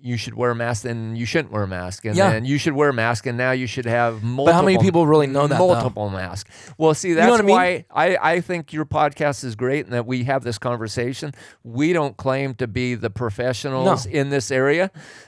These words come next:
Speaker 1: but I can tell you this, if you aren't listening to more than all the t-, traditional news media
Speaker 2: Mm.
Speaker 1: outlets, A B C, N B C, C N N,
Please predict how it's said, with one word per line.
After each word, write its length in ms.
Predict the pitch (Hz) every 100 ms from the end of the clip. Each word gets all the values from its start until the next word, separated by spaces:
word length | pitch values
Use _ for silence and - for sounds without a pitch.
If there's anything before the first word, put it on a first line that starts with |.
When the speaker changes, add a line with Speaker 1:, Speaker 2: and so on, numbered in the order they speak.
| _
Speaker 1:
but 200 | 139 135 107
I 100 | 143
can 180 | 160 131
tell 140 | 160
you 140 | 139 117
this, 460 | 147 170 143 - - - _ -
if 320 | 127 120 101
you 520 | 123 131 175 202 196
aren't 340 | - 151 156 -
listening 800 | 143 147 - 143 131 131 131 131 _ -
to 140 | 131
more 680 | 120 123 135 110 104 110 107 _ _ _ _
than 580 | 113 117 113 110 101 104 _ _ _
all 400 | 107 117 139 156
the 140 | 147 139
t-, 200 | - 147 -
traditional 840 | - 123 123 131 147 139 143 139 - - _
news 400 | 127 135 151 139
media 380 | 117 110 104 104
Speaker 2:
Mm. 60 | 123
Speaker 1:
outlets, 600 | 104 101 104 104 - - - _ _ -
A 100 | 104
B 100 | 113
C, 280 | - 120 -
N 160 | 110
B 80 | 110
C, 200 | 107 120
C 240 | 113 117 110
N 160 | 110
N, 280 | 107 110 107